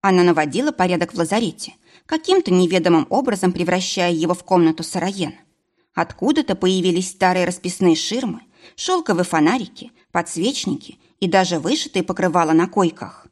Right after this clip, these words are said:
«Но время идет, а мы так и не нашли моих...»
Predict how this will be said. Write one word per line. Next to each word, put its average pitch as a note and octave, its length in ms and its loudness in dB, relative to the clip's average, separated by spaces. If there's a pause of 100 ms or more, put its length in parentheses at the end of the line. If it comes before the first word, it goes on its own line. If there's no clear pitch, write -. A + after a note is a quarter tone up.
(760)
«Но F#3 180 2
время F#3+ 320 0
идет, D4 480 -4 (380)
а F3+ 80 2
мы F3+ 140 4
так C#4 360 -4
и G3+ 60 -4
не F#3+ 100 4
нашли F#3+ 600 -2
моих...» G#3+ 640 -2